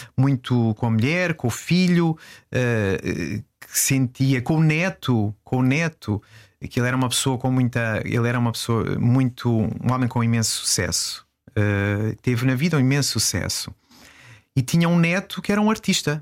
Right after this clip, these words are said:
portanto, está a imaginar, não é? E que tinha uma vida completamente diferente e ele adorava o neto, era uma paixão pelo neto, era uma coisa terrível.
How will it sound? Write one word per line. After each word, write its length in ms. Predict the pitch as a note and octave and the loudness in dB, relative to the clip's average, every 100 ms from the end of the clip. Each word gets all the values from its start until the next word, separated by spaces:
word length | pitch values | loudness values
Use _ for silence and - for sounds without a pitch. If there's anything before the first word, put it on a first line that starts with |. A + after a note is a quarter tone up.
| - | -8
portanto, 140 | F2+ | -8
está 120 | G#2 | -2
a 20 | G#2+ | 0
imaginar, 520 | A2 G#2+ B2 G#2 F#2 - | 0 0 0 0 -4 -6
não 80 | G#2 | -8
é? 100 | G#2+ _ _ _ _ _ _ - | -8 _ _ _ _ _ _ -2
E 160 | B2+ | -2
que 340 | B2+ - D#3+ F3 | -2 -2 0 2
tinha 220 | G3+ A3 | 2 4
uma 100 | A#3 | 4
vida 240 | A3+ B3 | 2 2
completamente 520 | B3 A#3+ C4 B3 A#3+ | 0 0 2 4 4
diferente 380 | A3+ - A#3+ F#3+ | 2 0 0 2
e 40 | G#3+ | 4
ele 120 | A3 | 4
adorava 460 | G3+ G#3 G#3+ G3 | 4 2 2 0
o 40 | F3 | 0
neto, 220 | D#3 D3+ | 0 0
era 100 | E3+ | 2
uma 180 | F3+ F3+ | 2 0
paixão 480 | F3 E3+ - F3 D#3+ | 0 0 0 0 0
pelo 160 | D3+ | 2
neto, 180 | C#3+ C#3 | 0 0
era 100 | C3 | 0
uma 120 | C3 | 0
coisa 200 | B2 A#2 | 0 -4
terrível. 460 | A2+ G2 F#2+ F#2 | -4 -4 -2 -2